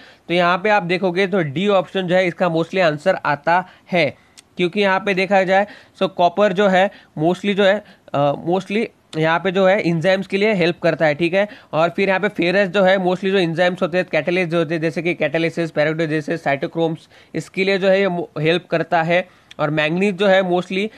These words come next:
फोटोसिंथेटिक के लिए, mostly फोटोसिंथेटिक प्रोसेस के लिए यूज़ होता है, photolysis of water में यूज़ होता है, ठीक है।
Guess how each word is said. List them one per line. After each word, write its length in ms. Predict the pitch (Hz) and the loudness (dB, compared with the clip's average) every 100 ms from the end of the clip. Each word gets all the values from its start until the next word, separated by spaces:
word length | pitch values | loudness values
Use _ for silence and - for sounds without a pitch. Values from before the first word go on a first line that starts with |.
| - - | -20 -8
फोटोसिंथेटिक 760 | 165 165 190 185 180 196 190 190 | -2 -2 0 -2 -2 -2 -2 -2
के 100 | 190 | -2
लिए, 180 | 190 208 | 0 -2
mostly 540 | - _ 151 165 196 | -6 _ -6 -4 -2
फोटोसिंथेटिक 640 | 175 170 175 185 175 185 - | -2 -4 -4 -4 -2 -4 -4
प्रोसेस 340 | 180 180 175 | -6 -6 -6
के 80 | 190 | -2
लिए 100 | 185 | 0
यूज़ 180 | 175 175 | 2 0
होता 180 | 175 175 | 2 2
है, 100 | 175 | 2
photolysis 500 | 156 175 175 180 180 | -2 -2 -4 -2 -2
of 140 | 160 | 0
water 260 | 151 147 180 | -2 0 -2
में 140 | 180 | 0
यूज़ 180 | 175 165 | 0 -2
होता 200 | 156 165 | 0 0
है, 100 | 151 | 0
ठीक 200 | 180 190 | -2 0
है। 200 | 196 | -2